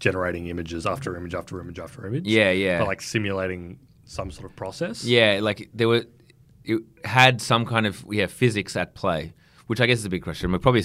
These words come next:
Speaker 2: hung on it too long 'cause that's very nerdy
Speaker 1: It's, it's,
Speaker 2: shit.
Speaker 1: it's very nerdy, but it also, it goes to show, 'cause if they're doing that, if that's what they're doing, simulating a little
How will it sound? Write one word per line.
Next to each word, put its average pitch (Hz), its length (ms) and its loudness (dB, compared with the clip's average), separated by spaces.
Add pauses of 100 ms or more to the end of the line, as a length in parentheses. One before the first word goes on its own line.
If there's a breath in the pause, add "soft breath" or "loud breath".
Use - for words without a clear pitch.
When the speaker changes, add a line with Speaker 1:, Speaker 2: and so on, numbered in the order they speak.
Speaker 2:
hung 101 180 -2
on 92 80 -2
it 80 120 -6
too 90 120 -6
long 80 160 -2
'cause 90 140 -8
that's 98 180 -4
very 87 380 -4
nerdy 82 460 -6
Speaker 1:
It's, 131 180 0
it's, 151 120 2
Speaker 2:
shit. 180 120 6
Speaker 1:
it's 135 120 6
very 170 180 6
nerdy, 123 320 4
but 135 120 2
it 170 100 2
also, 202 260 0
it 156 180 -2
goes 156 260 2
to 123 60 -12
show, 113 240 2
'cause 110 340 -8 (400 loud breath)
if 214 200 0
they're 160 160 8
doing 120 280 4
that, 104 340 2 (760)
if 131 100 -6
that's 156 160 2
what 160 60 -4
they're 120 120 0
doing, 107 240 -2
simulating 110 640 4
a 104 60 0
little 95 400 0